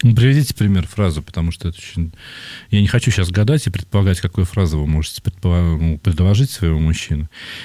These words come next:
Естественно, если вы, <clears throat> если вы намекаете на то, что вы, э, больше зарабатываете, и если вы говорите даже об этом, он же понимает, он же не глупый, что вы зарабатываете больше, он считать, наверное, умеет.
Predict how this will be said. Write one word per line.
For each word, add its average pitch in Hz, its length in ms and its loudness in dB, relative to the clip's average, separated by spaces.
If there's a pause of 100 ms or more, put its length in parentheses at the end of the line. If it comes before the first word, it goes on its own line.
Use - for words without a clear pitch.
(100)
Естественно, 117 400 2
если 117 280 2
вы, 107 300 2 (640)
<clears throat> - 40 0 (1500)
если 120 280 2
вы 123 120 4
намекаете 117 640 2
на 98 100 2
то, 104 140 0
что - 220 -2
вы, 90 340 2 (260)
э, 87 120 0
больше 92 340 0
зарабатываете, 90 840 0
и 82 160 0
если 82 280 -2
вы 92 240 0
говорите 98 480 2
даже 85 280 0
об 80 140 -2
этом, 85 220 -2
он 110 100 4
же 104 80 -2
понимает, 147 420 2
он 95 120 2
же 87 100 0
не 92 80 2
глупый, 107 380 0
что - 220 -6
вы 76 280 0
зарабатываете 82 640 -2
больше, 82 320 -4
он 82 60 -2
считать, - 480 -4
наверное, 80 260 2
умеет. 101 380 0